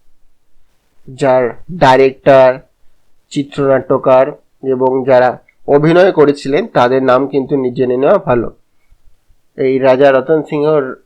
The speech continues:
অভিনয় করেছিলেন শাহিদ কাপুর, আর আলাউদ্দিন খিলজির রণবীর সিং এবং পদ্মাবতী ক্যারেক্টারে ছিল দীপিকা পাদুকোন এবং ডাইরেক্টর ছিলেন সঞ্জয় লীলা ভনসালী। ঠিক আছে, এই,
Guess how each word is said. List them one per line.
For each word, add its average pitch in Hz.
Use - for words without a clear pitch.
অভিনয় 147
করেছিলেন 139
শাহিদ 151
কাপুর, 170
আর 120
আলাউদ্দিন 131
খিলজির 135
রণবীর 131
সিং 180
এবং 123
পদ্মাবতী 127
ক্যারেক্টারে 127
ছিল 151
দীপিকা 147
পাদুকোন 127
এবং 135
ডাইরেক্টর 143
ছিলেন 131
সঞ্জয় 135
লীলা 135
ভনসালী। 123
ঠিক 160
আছে, 190
এই, 135